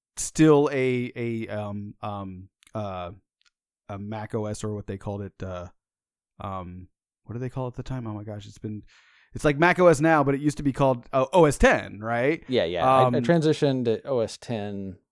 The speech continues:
Speaker 2: um, right after they, um, got rid of O S nine.
Speaker 1: Right. So,
Speaker 2: Or
Speaker 1: so technically that has less, that would have less cruft than, you know, any of the, the O S nine or before, because it was a completely new operating system that they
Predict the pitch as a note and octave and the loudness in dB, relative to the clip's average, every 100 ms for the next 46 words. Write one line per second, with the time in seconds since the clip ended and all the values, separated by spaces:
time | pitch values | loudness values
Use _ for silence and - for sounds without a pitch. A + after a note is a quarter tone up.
0 | _ _ A2 F#2 F#2 G#2 A2+ G#2 G2 G#2+ | _ _ -10 -10 -6 -2 0 0 -2 -6
1 | F#2+ F#2+ F2+ F2 F#2 _ - G2 F2+ E2+ | -6 -6 -6 -8 -16 _ -14 -10 -10 -10
2 | E2 E2 - - F#2+ F#2 D#2+ F2 D#2+ G2+ | -12 -14 -18 -10 -8 -6 -8 -8 -10 -12
3 | D#2+ D#2 D#2 - C3+ A#2 C#3 C#3 - - | -14 -16 -14 -2 -2 0 2 0 -2 -2
4 | F3 D3 C#3+ C3+ B2 _ _ _ - - | 4 6 6 4 -2 _ _ _ -8 4
5 | G#3+ G#3+ F3+ D3 C#3 C3 A#2 B2+ A#2 A2+ | 4 4 0 0 0 2 2 0 -2 -2
6 | C3 A#2+ - B2 A2+ C3 A#2+ G#2 G#2 G2+ | -2 -2 -6 -6 -2 -2 -2 -4 -10 -12
7 | - - G#2+ F#2+ - G2 G2 G2 G2 G2 | -14 -8 -8 -8 -12 -10 -10 -12 -16 -20
8 | - G#2 F#2+ F2+ G#2 G#2 G2 G2 G2 F#2+ | -16 -12 -12 -14 -14 -14 -12 -12 -10 -10
9 | F#2 - - G#2 F#2+ G#2+ G#2 - A2 G2+ | -12 -16 -14 -14 -10 -8 -8 -8 -10 -10
10 | F2+ G2+ A2+ G#2+ F#2+ - F#2+ F#2 - F#2+ | -14 -12 -10 -8 -10 -12 -12 -14 -16 -16
11 | G#2+ G2+ - - B2 A#2 A2 G#2 G2+ G#2+ | -16 -16 -16 -14 -14 -10 -12 -10 -8 -8
12 | - F2+ G2 - - F#2 F#2 F2+ F2+ F#2 | -10 -14 -16 -18 -16 -16 -16 -16 -14 -16